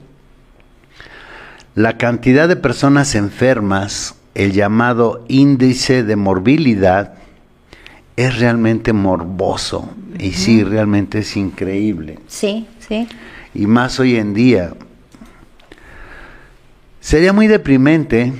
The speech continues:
Speaker 1: si la ciencia de la nutrición palmoderna estrella de Belén, no nos ofreciese la esperanza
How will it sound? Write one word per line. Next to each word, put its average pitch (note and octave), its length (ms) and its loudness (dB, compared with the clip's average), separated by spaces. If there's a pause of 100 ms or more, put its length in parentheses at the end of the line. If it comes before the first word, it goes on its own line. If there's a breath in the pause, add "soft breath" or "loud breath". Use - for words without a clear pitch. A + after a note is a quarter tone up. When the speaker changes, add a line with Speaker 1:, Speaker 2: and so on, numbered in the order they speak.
(600 loud breath)
Speaker 1:
si - 240 0
la A2+ 160 0
ciencia E3+ 480 2
de D#3+ 120 2
la A#2 140 2
nutrición A#2+ 1000 0 (380)
palmoderna F2 640 -2
estrella G2 420 0
de B2 100 2
Belén, C3+ 600 2 (800 loud breath)
no D#3+ 180 2
nos E3+ 240 0
ofreciese C3+ 640 0
la G#2+ 100 0
esperanza B2 1000 -2